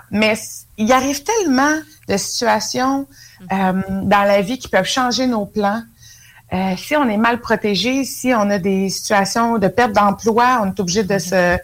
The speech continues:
Speaker 1: renouveler dans un autre emploi, on perd des revenus. Il y a plein de choses qui peuvent arriver. La maladie qui peuvent nous breaker, là, sur, euh, notre, euh, notre capitalisation, là, tu sais, sur ce qu'on ramasse. Fait que, tu sais, dans le fond, là,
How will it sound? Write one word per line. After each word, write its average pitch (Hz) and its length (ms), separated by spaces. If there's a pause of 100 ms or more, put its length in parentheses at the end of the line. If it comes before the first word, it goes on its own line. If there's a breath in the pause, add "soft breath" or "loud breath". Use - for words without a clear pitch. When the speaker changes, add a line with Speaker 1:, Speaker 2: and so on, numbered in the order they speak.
(400 loud breath)
Speaker 1:
renouveler 220 420
dans 208 200
un 202 100
autre 208 220
emploi, 196 300
on 190 40
perd 226 220
des 202 120
revenus. 196 380
Il 214 60
y 202 40
a 190 40
plein 294 220
de 277 60
choses 226 200
qui - 60
peuvent 190 160
arriver. 185 240
La 190 140
maladie 220 680 (220 soft breath)
qui - 120
peuvent 196 200
nous 202 140
breaker, 233 520
là, 220 120
sur, 190 360
euh, 180 420 (120)
notre, 190 320
euh, 175 400 (2000 loud breath)
notre 190 240
capitalisation, 208 800
là, 208 100
tu - 60
sais, 240 80
sur 214 120
ce - 60
qu'on 208 160
ramasse. 208 580
Fait 208 140
que, 208 320
tu 202 80
sais, 311 100
dans 269 140
le 208 80
fond, 247 260
là, 233 320